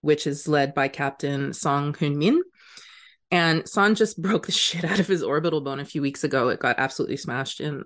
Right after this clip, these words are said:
um, a club game that he was playing.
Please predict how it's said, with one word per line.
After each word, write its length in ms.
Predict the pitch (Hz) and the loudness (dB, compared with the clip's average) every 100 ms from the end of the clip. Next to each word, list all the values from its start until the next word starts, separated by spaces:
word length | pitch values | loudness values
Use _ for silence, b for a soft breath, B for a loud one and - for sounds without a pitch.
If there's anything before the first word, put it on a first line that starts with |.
| - | -4
um, 340 | 135 123 147 B B B B | -4 -4 -10 B B B B
a 80 | - | -6
club 280 | 147 165 151 | 0 2 2
game 280 | 139 120 170 | -2 -2 -2
that 160 | 160 147 | -2 -2
he 80 | |
was 120 | 139 - | -4 -6
playing. 400 | - 135 202 | -8 -6 -6